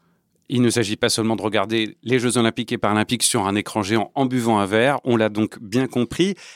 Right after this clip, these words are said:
Euh, Craig Spence, directeur de la marque et des communications au Comité international paralympique, a souligné il y a peu l'importance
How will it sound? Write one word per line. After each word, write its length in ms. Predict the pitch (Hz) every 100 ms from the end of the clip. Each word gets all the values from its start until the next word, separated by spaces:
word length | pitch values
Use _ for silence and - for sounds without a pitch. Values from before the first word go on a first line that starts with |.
| _
Euh, 100 | 127 131
Craig 240 | - 202
Spence, 460 | - - 196 170 113
directeur 460 | 117 165 180 - 170
de 80 |
la 120 | 120 113
marque 380 | 127 170 -
et 60 | 120
des 100 | 113
communications 640 | - 147 143 131 127 -
au 80 | 151
Comité 400 | - 135 131 -
international 640 | 135 117 117 113 120 117 107
paralympique, 640 | - 135 117 104 156 156
a 140 | 113
souligné 560 | 104 - 156 143 135 156
il 120 | 151
y 80 | 139
a 60 | 147
peu 240 | 151 156
l'importance 640 | 143 131 135 - 170 180